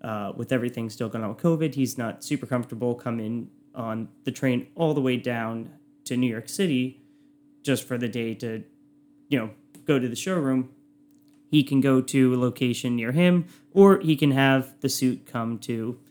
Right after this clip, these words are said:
his apartment, try it on there. He gives them their measurements, and if it doesn't fit, he sends it back. They send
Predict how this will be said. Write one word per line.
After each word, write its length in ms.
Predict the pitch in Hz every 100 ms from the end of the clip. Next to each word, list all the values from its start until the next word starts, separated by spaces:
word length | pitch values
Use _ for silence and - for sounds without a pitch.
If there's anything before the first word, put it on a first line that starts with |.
| _ _ _
his 180 | 139 120
apartment, 560 | - 160 156 151 143 - _ - _ _ _ _ _
try 200 | - 131
it 60 | 123
on 140 | 123
there. 180 | 123 123
He 100 | 113
gives 200 | 127 113
them 120 | 117
their 100 | 117
measurements, 580 | 120 117 120 117 117 -
and 180 | 113 113
if 60 |
it 60 | -
doesn't 260 | 127 117 -
fit, 200 | 127 123
he 100 | 120
sends 180 | 117 110
it 60 |
back. 240 | 113 107 -
They 120 | 117
send 400 | - 113 117